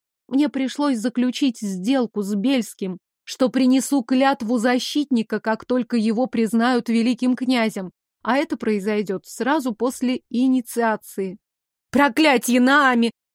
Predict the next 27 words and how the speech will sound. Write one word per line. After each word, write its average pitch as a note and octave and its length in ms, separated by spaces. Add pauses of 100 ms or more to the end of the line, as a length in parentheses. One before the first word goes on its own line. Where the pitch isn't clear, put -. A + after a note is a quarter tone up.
Можно D4 260
я B3+ 240
его B3 320
убью? G3 480 (580)
Ольга A#3+ 320
подошла A3+ 480
ко A3 160
мне A#3+ 320
и A3+ 40
обняла. A3 520 (320)
Вот B3+ 220
даже C4 320
рука D4+ 340
не A#3 140
дрогнет. G#3 560 (300)
Как F#4 240
можно A#3+ 640
шантажировать C4+ 1040
вещами, C#4 580
которые C#4+ 440
каждый C#4 500
дворянин C#4 580 (200)
обязан C#4 600
делать C#4 440
по C#4+ 140
долгу C#4 420
чести? B3+ 540